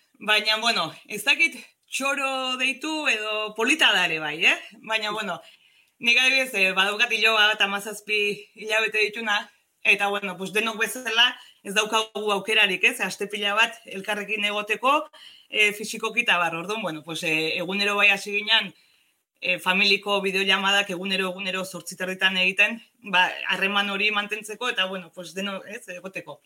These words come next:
Baina, bueno, momentu batean, eh, iritsi ginen, nire izpata kontuatu zian, jo, ez, eh, horrekin bakarri baino, egunean zehar ere, ba, umeak ere gusto hartzen zitula,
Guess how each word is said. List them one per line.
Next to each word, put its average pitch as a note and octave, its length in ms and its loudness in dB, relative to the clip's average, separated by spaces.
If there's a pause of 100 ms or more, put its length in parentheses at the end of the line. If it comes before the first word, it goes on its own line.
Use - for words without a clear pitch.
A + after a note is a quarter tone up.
(920)
Baina, A#3 180 4
bueno, B3+ 220 4
momentu C#4 300 2
batean, D#4 400 4
eh, A#3+ 320 6
iritsi A#3+ 320 -2
ginen, C#4 600 0
nire A3 220 -4
izpata B3 340 -6
kontuatu A#3+ 400 -8
zian, B3+ 400 -2 (160)
jo, - 340 -4
ez, G#3+ 320 -6
eh, F#3+ 240 4
horrekin A3+ 440 -2
bakarri B3+ 340 0
baino, B3+ 340 0
egunean B3+ 540 2
zehar B3 360 2
ere, A#3+ 500 2 (160)
ba, G3 260 2
umeak A3+ 400 0
ere A3+ 160 0
gusto A3 320 -4
hartzen G3+ 360 -2
zitula, F3+ 600 0